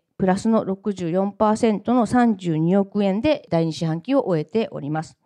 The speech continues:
まあ、ただしですね、えー、ちょっと一過性の費用を、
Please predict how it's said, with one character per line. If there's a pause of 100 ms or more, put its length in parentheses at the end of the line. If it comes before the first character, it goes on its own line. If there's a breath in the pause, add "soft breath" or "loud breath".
(580 soft breath)
ま
あ、
た
だ
し
で
す
ね、 (320 loud breath)
え
ー、
ち
ょ
っ
と
一
過
性
の
費
用
を、